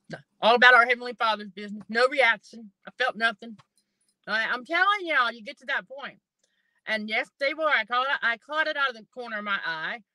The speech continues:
waiting to see if I was gonna have a, a reaction.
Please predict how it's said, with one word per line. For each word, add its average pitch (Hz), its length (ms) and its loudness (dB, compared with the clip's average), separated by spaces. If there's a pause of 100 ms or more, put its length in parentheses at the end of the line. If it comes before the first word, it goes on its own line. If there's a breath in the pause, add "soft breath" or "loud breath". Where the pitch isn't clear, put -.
(220)
waiting 214 460 -8
to 185 80 -12
see 247 280 -8
if 202 100 -6
I 196 120 4
was 185 180 -6
gonna 196 240 -4
have 208 260 2
a, 160 160 -4 (280)
a 180 120 -2
reaction. 185 760 -4